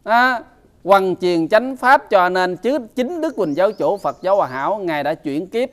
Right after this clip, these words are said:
tái sanh liên tục, liên tục trong cái vùng Thất Sơn này, thưa quý vị. Thì quý vị mình coi xem, à, cái hình ảnh của Đức Phật Thầy.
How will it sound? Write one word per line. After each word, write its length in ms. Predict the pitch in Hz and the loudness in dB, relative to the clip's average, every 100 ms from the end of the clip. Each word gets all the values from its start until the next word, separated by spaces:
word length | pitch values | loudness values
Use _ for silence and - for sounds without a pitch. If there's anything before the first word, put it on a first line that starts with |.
| - | 0
tái 220 | 214 247 | 0 0
sanh 420 | - 190 175 175 | -2 -4 -4 -4
liên 320 | 214 240 226 | -2 -2 -4
tục, 280 | - 139 - _ _ - | -4 -4 -6 _ _ -4
liên 480 | 214 233 233 220 | 0 0 0 -4
tục 260 | - 151 - _ _ _ 202 | -4 -4 -6 _ _ _ 2
trong 280 | 202 196 | 2 2
cái 140 | 196 226 | -4 -4
vùng 240 | 175 139 | -2 -4
Thất 260 | 123 254 - | -6 -10 2
Sơn 240 | 202 180 | 4 4
này, 240 | 160 131 120 | -2 -6 -8
thưa 120 | 170 | -6
quý 140 | 196 | -6
vị. 160 | 143 131 - _ _ _ _ _ _ _ - | -6 -10 -14 _ _ _ _ _ _ _ -14
Thì 200 | 135 127 | -10 -8
quý 160 | 170 | -6
vị 140 | 156 143 | -6 -6
mình 200 | 135 120 | -6 -2
coi 220 | 160 151 | 0 0
xem, 380 | 160 160 160 156 | -2 -6 -4 -6
à, 140 | 151 | -6
cái 160 | 180 175 | -6 -6
hình 140 | 135 | -6
ảnh 240 | 117 156 | -6 -8
của 160 | 175 135 | -8 -6
Đức 140 | 190 | -6
Phật 160 | - 113 | -8 -10
Thầy. 320 | - 139 131 | -4 -2 -2